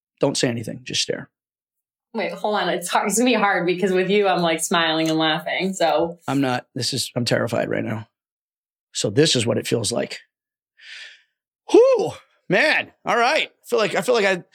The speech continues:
Speaker 1: Laura, I will say though, you have the ability just by a look. And I'm, and I'm not gonna lie, because I have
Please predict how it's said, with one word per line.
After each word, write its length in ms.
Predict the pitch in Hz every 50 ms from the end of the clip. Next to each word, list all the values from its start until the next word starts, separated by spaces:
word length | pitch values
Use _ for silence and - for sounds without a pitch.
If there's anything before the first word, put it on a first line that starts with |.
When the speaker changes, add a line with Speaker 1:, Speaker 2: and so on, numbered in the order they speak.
| - - - - _
Speaker 1:
Laura, 380 | - 196 - 208 233 269 294 269
I 120 | 208 247 277
will 180 | 277 302 311
say 220 | - - 294 302 277
though, 240 | 214 170 131 127 135
you 180 | 143 214 254 254
have 260 | 226 247 269 302 285
the 80 | 311 320
ability 640 | 311 208 214 214 220 247 254 262 285 311 330 320 - _ _ _ _ _ _ _ _ _ _ _ _ 147
just 480 | - - - 208 294 320 - - 269
by 320 | 254 277 247 240 247 247 226 - -
a 80 | 190
look. 520 | 180 165 175 233 220 - - - - - - _ _ _ _ _ _
And 120 | 170 185 185
I'm, 140 | 202 220 190
and 100 | - 208
I'm 80 | 214 220
not 160 | 220 226 247
gonna 140 | 208 240 240
lie, 160 | 247 240 208
because 240 | 165 175 170 196 185
I 80 | 196 202
have 320 | 240 294 262 151 123 -